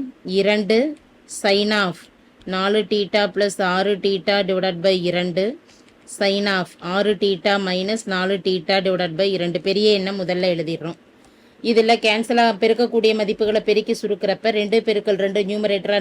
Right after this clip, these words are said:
நாலுன்னு வரும். sin theta plus மூணு theta எனும் பொழுது நாலு theta, நாலு theta-வை ரெண்டால வகுக்கிறப்ப மதிப்பு ரெண்டு theta. sin of மூணு theta minus theta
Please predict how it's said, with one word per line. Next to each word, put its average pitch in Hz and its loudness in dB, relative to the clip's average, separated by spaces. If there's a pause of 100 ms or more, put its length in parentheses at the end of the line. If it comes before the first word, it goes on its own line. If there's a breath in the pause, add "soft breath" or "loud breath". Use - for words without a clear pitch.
நாலுன்னு 202 0
வரும். 185 -4 (560 soft breath)
sin 233 4
theta 233 2 (100)
plus 226 0 (100)
மூணு 214 -2 (100)
theta 214 0
எனும் 208 -4
பொழுது 208 0 (120)
நாலு 202 0
theta, 208 -2
நாலு 214 0
theta-வை 208 0
ரெண்டால 202 0
வகுக்கிறப்ப 196 0 (580 soft breath)
மதிப்பு 220 2 (160)
ரெண்டு 190 0 (100)
theta. 175 0 (680)
sin 208 2
of 208 -2 (100)
மூணு 220 2 (100)
theta 220 2 (280)
minus 202 -2 (140)
theta 208 0